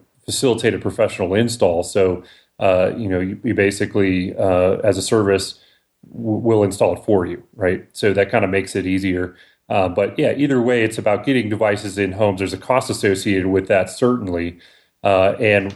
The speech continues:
with the, the, in our industry, we call it the Internet of Things, which is basically a term just means, uh, that things are becoming intelligent, just as our phones have become intelligent. Uh, things are becoming intelligent and doing things for, you know, making our life easier, automating things.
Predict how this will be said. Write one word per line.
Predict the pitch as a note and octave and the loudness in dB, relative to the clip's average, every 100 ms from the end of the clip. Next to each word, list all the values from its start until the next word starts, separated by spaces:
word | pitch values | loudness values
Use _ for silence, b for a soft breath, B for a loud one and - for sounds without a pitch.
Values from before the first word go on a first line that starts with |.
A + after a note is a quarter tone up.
| A#2+ | 0
with | A2+ A2+ | 0 0
the, | G#2+ F#2+ F#2 F#2+ _ | 0 2 0 -4 _
the, | - - - C3+ B2 | -16 -14 -8 -6 -2
in | A2 | 0
our | A#2 C#3+ | 2 2
industry, | A#2+ G#2 A#2+ | 0 -4 -2
we | G#2 G2+ | -2 -4
call | - G#2+ F#2+ | -2 0 -2
it | F#2 | -4
the | A2 - | -10 -4
Internet | A#2+ A2+ G#2+ F#2+ | -2 2 2 0
of | F2+ | -2
Things, | - A#2+ F#2+ F#2+ G2+ | 0 0 0 -6 -4
which | F#2+ | -4
is | G2+ F#2 - b b b | -4 -6 -8 b b b
basically | A#2+ A2 - G#2 | -2 -2 2 0
a | |
term | F#2 - A2+ G2 | 0 2 2 2
just | F#2+ G2+ - - | -2 -4 -6 -8
means, | A2+ G#2 G2+ G2 | -2 0 0 -2
uh, | - G2 F#2 F#2 G2 | 0 0 2 0 0
that | G2+ F#2 - b b b b _ _ | 0 0 -4 b b b b _ _
things | A#2+ A2 G#2+ | -2 0 0
are | G2+ | -2
becoming | G2+ A#2+ G#2 F#2 | -2 -2 -2 -2
intelligent, | F2+ B2 G#2 G2+ F#2 | -4 0 0 0 -2
just | A#2 - | -2 -4
as | F#2+ | 0
our | F#2+ F#2+ | 0 -2
phones | - - B2 A#2 A#2 | -10 0 2 2 2
have | G#2 | 2
become | G2 F#2+ G#2+ G2 | 2 0 0 0
intelligent. | F#2 - G2 F#2+ F#2+ F2+ F#2 - | -2 0 2 2 0 -2 -6 -10
Uh, | G#2 F2+ F2 | -4 -2 -2
things | F2+ - A2+ G#2 | -6 -2 0 2
are | |
becoming | G2 G2 G2+ F#2+ | 0 0 -2 -2
intelligent | F#2 G2+ F#2+ | 2 2 2
and | F2+ | -2
doing | A#2+ B2 G2 | 2 2 2
things | G2 F2+ | -2 -4
for, | - G2+ - - - | -4 -4 -4 -10 -10
you | A#2+ | -4
know, | F#2 F2 _ b b | -4 -4 _ b b
making | B2+ B2+ | 0 2
our | A2 | 2
life | G2+ G2 F#2+ | 2 0 0
easier, | G#2+ G2+ G2 G2 | -2 0 0 2
automating | G2 G2 F#2+ F#2+ F2 | 0 0 0 -2 -2
things. | G2+ F#2 F2+ | -2 -2 -4